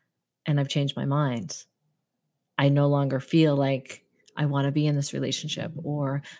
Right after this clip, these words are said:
I no longer feel and aligned with how the relationship is going. So I'm just starting there because I really want to bring out that it's no different. It's just more people involved.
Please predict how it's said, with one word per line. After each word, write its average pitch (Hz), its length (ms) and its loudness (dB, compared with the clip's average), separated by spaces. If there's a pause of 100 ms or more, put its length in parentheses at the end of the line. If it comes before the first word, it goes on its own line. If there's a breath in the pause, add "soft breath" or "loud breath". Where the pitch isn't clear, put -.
I 147 120 2
no 147 220 6
longer 143 380 4
feel 151 300 2
and 135 100 2
aligned 147 580 2
with 139 280 0
how 139 280 2
the 139 100 -2
relationship 135 640 -4
is 131 120 -6
going. 147 380 0 (280 loud breath)
So - 140 6
I'm 202 100 8
just - 420 4
starting 202 460 6
there 175 260 8
because 208 240 0
I 156 40 4
really 170 840 6
want 165 340 4
to 156 340 4 (440 loud breath)
bring 170 220 8
out 214 180 8
that 156 160 10
it's 160 200 4
no 170 380 8
different. 156 520 4
It's 147 140 2
just - 240 0
more 160 240 6
people 147 400 0
involved. 143 600 0